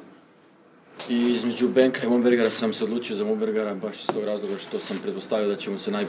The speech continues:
najlakše približiti gol nekakvim ubačajima sa strane, jer Maribor je poznato čvrsto stoji u bloku, vrlo organizirano i plitko i gusto i ne, ne puštate prostorinu nekih situacija za udarce.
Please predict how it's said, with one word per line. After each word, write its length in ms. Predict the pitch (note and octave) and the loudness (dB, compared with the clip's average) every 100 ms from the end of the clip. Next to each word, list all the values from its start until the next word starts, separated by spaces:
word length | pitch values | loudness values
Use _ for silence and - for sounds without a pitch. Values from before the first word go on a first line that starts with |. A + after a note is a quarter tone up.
| F#2 | -4
najlakše 500 | G#2+ G#2 G#2+ G#2 B2 | -4 2 4 4 2
približiti 420 | G2+ G#2+ A2+ G#2 | 0 2 2 2
gol 120 | G2+ - | 4 4
nekakvim 400 | A3+ G#3 A3 A3+ | 4 4 4 6
ubačajima 400 | A3 G#3+ A3 G#2 | 6 6 4 2
sa 140 | - | -2
strane, 260 | - A2+ A2 | 2 4 6
jer 180 | G#2 | 4
Maribor 380 | G2 G#2 G2+ G2 | 4 4 4 4
je 60 | F#2 | 4
poznato 360 | G#2 F#2+ F2+ F2+ | 2 2 0 -2
čvrsto 300 | F#2+ F#2+ F#2+ | 0 0 0
stoji 200 | - G2 | 4 4
u 80 | F2+ | 6
bloku, 300 | A#2 - G2+ | 2 4 2
vrlo 120 | F#2+ | 4
organizirano 520 | F#2+ F2 E2 G#2 F#2 | 2 0 0 0 0
i 140 | E2+ | -2
plitko 300 | - A#2 - | -2 -2 0
i 100 | F#2 F2+ | -2 4
gusto 320 | B2 - G#2 | 4 6 6
i 180 | G2 G2 G2 | 6 4 0
ne, 220 | G2+ G#2 G2+ | 0 2 2
ne 160 | G2+ F2 - - | 0 -2 -8 -2
puštate 420 | A#2+ G#2+ G2+ - F#2 - - - | 0 2 0 0 -4 -6 -12 -2
prostorinu 440 | - - G2 G2 F2+ - - - - - | -2 2 2 2 0 -6 -8 -8 -10 -4
nekih 320 | F#2+ G2 F#2+ | -2 -2 -4
situacija 440 | - - F#2 F2+ E2+ | -4 -2 -2 -2 0
za 80 | |
udarce. 340 | G2 B2 - | 4 4 4